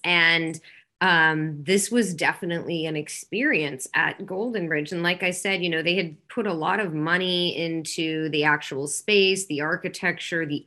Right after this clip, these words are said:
art. Um, you know, the pieces that were there were very beautiful and very special. And so Hari Jiwan and Tej have, you know, and I think they were kind of following the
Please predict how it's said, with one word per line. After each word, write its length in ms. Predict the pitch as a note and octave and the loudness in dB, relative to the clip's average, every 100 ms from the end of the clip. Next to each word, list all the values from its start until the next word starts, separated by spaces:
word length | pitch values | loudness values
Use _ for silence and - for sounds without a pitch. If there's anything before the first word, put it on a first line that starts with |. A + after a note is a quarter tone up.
| - | -4
art. 440 | E3 F3+ - - - - - - - _ | -2 -2 -4 -10 -12 -18 -20 -20 -20 _
Um, 580 | F3 E3+ D#3 D#3 D3+ D3+ - | 2 6 6 6 2 0 -2
you 140 | E3 | -2
know, 320 | D3+ C#3+ D3 | 0 0 -2
the 800 | C#3+ - C#3+ D3 D3 D3 D3 D3 - C#3 | -4 -6 0 2 4 2 0 -2 -8 -18
pieces 580 | - A#3 A3+ G#3+ D#3+ D#3+ | -2 0 0 0 0 -2
that 160 | E3 D3+ | -6 -6
were 140 | D#3+ | -8
there 400 | D#3 E3+ D#3 D3+ | -4 -4 0 0
were 160 | D3+ D#3 | -2 -6
very 420 | D#3 A3+ A3 G#3+ | -2 2 4 4
beautiful 540 | D#3+ E3+ D#3+ D#3+ D#3+ | 2 0 -2 -4 -4
and 120 | D3+ | -4
very 300 | D3+ D3+ D3+ | 0 0 0
special. 840 | D3+ - - D#3 - C#3+ C#3 C#3 C3 - - _ _ _ | -2 -2 0 0 0 -4 -4 -6 -10 -18 -20 _ _ _
And 720 | G3+ G3+ F#3+ F#3 F3+ F3+ F3+ - _ _ _ _ _ _ | 2 4 6 4 4 0 -4 -8 _ _ _ _ _ _
so 520 | - - C4+ C4 B3+ - _ - | -8 0 2 4 0 -4 _ -10
Hari 300 | A#3 F4 G#4+ | 0 6 6
Jiwan 440 | D4+ D4+ C#4 B3+ G#3 | 8 6 6 4 2
and 160 | F#3 | -2
Tej 720 | - G#3+ G#3 G3 F#3+ F#3 F3+ - | 0 2 4 4 2 -2 -6 -10
have, 840 | F#3+ G3 G3 G3+ G3 G3 F#3+ F#3 - - _ _ _ | -4 2 6 6 4 2 -2 -6 -12 -20 _ _ _
you 140 | G#3+ | 0
know, 100 | G3+ | 2
and 80 | G3 | 4
I 80 | G3 | 2
think 300 | G3 A#3 A3+ | 2 0 4
they 100 | A3 | 2
were 140 | G3 | 2
kind 340 | F#3+ - F#3+ F#3+ | -2 -4 -2 -2
of 140 | F3 | -4
following 720 | - F#3 F3+ F#3 F3+ F3+ F3 | 0 0 2 -2 -4 -4 -4
the 500 | E3+ E3 E3 E3 D#3 | -2 -2 -2 -4 -6